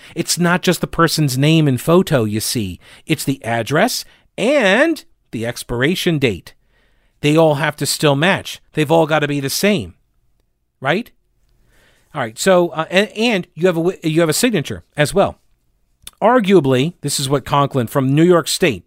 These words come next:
Board of Elections, listen to this. "Arguably, if you wanted to, you could vote in the morning in New Jersey, late in the morning in New York,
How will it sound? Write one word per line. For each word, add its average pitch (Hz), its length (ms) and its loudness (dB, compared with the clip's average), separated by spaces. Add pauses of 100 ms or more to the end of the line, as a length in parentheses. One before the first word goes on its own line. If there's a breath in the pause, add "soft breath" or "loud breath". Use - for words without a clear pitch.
Board 156 160 4
of 147 80 2
Elections, 135 420 -2
listen 151 240 -2
to 147 60 2
this. 123 240 -2 (560 soft breath)
"Arguably, 196 680 2 (180 soft breath)
if 320 240 0
you 302 120 4
wanted 269 480 2
to, 139 260 0 (260 soft breath)
you 196 160 -2
could 214 200 -2
vote 226 280 2
in 262 120 0
the 254 60 2
morning 208 400 2
in 196 80 4
New 196 140 4
Jersey, 143 520 -2 (260)
late 190 260 2
in 240 120 0
the 220 60 0
morning 196 320 0
in 175 120 2
New 170 100 4
York, 147 460 0